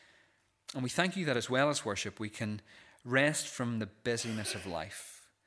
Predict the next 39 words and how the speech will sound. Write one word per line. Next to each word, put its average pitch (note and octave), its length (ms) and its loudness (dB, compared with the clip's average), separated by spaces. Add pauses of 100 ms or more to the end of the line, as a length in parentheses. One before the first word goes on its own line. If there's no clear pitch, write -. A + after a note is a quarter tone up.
(580)
Father, C#3 200 0
we C3+ 80 2
pray D#3+ 240 0
that D#3 80 -4
you'd B2+ 100 -2
help G#2 220 -4
us - 120 -2
to G2 100 -6
do F#2 180 -4
that. G2+ 180 -2
We, A2+ 220 -2 (300)
we're, C3+ 160 -2
we're C3 300 0
running C#3+ 580 2
around. G2+ 500 0
We're, G#2+ 240 -2 (380)
we're A#2+ 160 -2
very C#3+ 580 2
busy. F#2+ 460 -2 (760)
But A#2 100 -10
we A#2 140 0
pray C#3 240 2
that B2+ 140 -2
you A2 80 -2
would A2 100 0
help B2+ 220 -2
us A#2+ 240 0
to, G2+ 240 0 (460)
to - 100 -6
take E3 480 -2
time B2 420 0
on B2 160 0
a C#3 60 0
Sunday F#2 560 -2 (480)
to G#2 160 -2
rest B2 420 2
from C3+ 140 -2
our A#2+ 180 0
labours - 640 -2